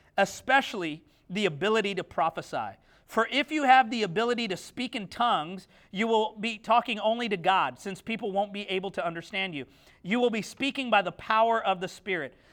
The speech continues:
but it will all be mysterious." Verse three, "But one who prophesies strengthens others, encourages them,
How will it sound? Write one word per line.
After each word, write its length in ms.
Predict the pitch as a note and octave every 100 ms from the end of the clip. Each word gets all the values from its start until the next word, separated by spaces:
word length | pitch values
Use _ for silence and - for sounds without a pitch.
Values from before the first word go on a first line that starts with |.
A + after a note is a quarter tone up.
| _ D3+
but 220 | G3 G3+
it 200 | B3 B3+
will 220 | A#3+ G#3 G#3
all 260 | A#3 C4+
be 240 | B3 B3+ A#3
mysterious." 920 | A3 - - B3+ B3 G3 A#2 - - _
Verse 280 | D#3+ F3 -
three, 260 | G3 D#3 - _ _ _
"But 260 | E3+ G#3+ G#3
one 300 | F#3+ B3+ D4+
who 200 | B3+ A#3
prophesies 880 | - - C#4+ C#4+ A#3+ - D#3+ D#3+ E3
strengthens 720 | - - B3 C#4+ - F3+ C#3
others, 400 | B2+ A#2+ C#3+ - _ _ _ G#3
encourages 760 | G3+ - C4 C#4 A#3+ D#3+ B2+
them, 280 | C3 C3